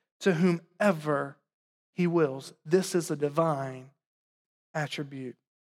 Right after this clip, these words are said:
As we think about this life that Jesus offers and this resurrection that he has power to do,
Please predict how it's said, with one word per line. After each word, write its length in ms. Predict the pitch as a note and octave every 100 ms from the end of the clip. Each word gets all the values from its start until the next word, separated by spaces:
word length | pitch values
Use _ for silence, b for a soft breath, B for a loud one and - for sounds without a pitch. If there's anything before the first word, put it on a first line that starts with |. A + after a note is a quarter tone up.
| _ _ _ -
As 160 | D#3+ F#3
we 100 | G#3+
think 300 | - A3+ F#3
about 520 | E3 E3 D3+ D3 D3+
this 260 | E3+ D#3+ -
life 800 | D#3+ D#3 D#3 F3 F#3+ D3+ C3+ -
that 160 | E3 D3+
Jesus 420 | D3 F3 E3 D#3+ -
offers 840 | E3 E3+ - D3 C#3 D3 - - _ _ _ _ _
and 220 | F3+ F3+
this 200 | F#3 F3+
resurrection 840 | E3 F3+ G3 E3+ F3 F#3+ F#3 - E3
that 140 | D#3+
he 160 | D3+ F3
has 180 | D#3+ -
power 380 | - E3 D#3+
to 80 | D3+
do, 260 | D3+ E3